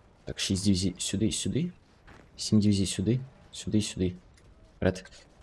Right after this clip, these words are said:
Намагаємось зробити прям прорив. Повноцінний, нормальний прорив. Ну і по дорозі спробую в Гродно зайти.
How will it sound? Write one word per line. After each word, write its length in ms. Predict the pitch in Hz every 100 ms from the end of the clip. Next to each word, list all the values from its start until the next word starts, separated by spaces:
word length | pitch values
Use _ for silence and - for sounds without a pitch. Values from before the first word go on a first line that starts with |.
| - -
Намагаємось 540 | 98 95 104 104 101 -
зробити 380 | 101 101 101 -
прям 240 | 101 92
прорив. 400 | - 95 90 - - _ _ - _
Повноцінний, 640 | - 90 92 180 156 139 135
нормальний 360 | 98 92 110
прорив. 400 | 101 95 82 - - - - _ _ _
Ну 120 | 190
і 140 | 110 - -
по 80 |
дорозі 280 | 104 98 92
спробую 400 | 90 98 90 92
в 20 |
Гродно 260 | 90 90 87
зайти. 280 | 90 90